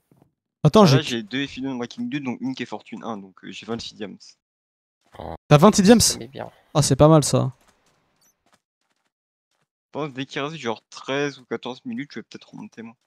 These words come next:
Speaker 1: Hmm.
Speaker 3: Bah, je
Speaker 1: En
Speaker 3: sais pas,
Speaker 1: fait,
Speaker 3: après, c'est une
Speaker 1: je, je
Speaker 3: fortune,
Speaker 1: pense,
Speaker 3: c'est plus worth, hein.
Speaker 1: je pense en vrai, prochaine arène,
Speaker 2: Ouais, mais
Speaker 1: genre
Speaker 2: après
Speaker 1: on se lâche arène, et genre t'attends vraiment longtemps. Genre vraiment, on te, on te dit quand c'est bon pour remonter, quoi.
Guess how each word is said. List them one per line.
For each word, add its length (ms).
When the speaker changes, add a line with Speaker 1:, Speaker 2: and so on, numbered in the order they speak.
Speaker 1:
Hmm. 160
Speaker 3:
Bah, 80
je 80
Speaker 1:
En 40
Speaker 3:
sais 0
pas, 80
Speaker 1:
fait, 20
Speaker 3:
après, 160
c'est 80
une 60
Speaker 1:
je, 40
je 40
Speaker 3:
fortune, 260
Speaker 1:
pense, 140
Speaker 3:
c'est 80
plus 120
worth, 300
hein. 120
Speaker 1:
je 140
pense 280
en 120
vrai, 180
prochaine 400
arène, 380
Speaker 2:
Ouais, 140
mais 100
Speaker 1:
genre 260
Speaker 2:
après 120
Speaker 1:
on 40
se 120
lâche 220
arène, 460
et 80
genre 160
t'attends 240
vraiment 720
longtemps. 520
Genre 220
vraiment, 300
on 100
te, 100
on 260
te 140
dit 160
quand 140
c'est 160
bon 240
pour 200
remonter, 300
quoi. 220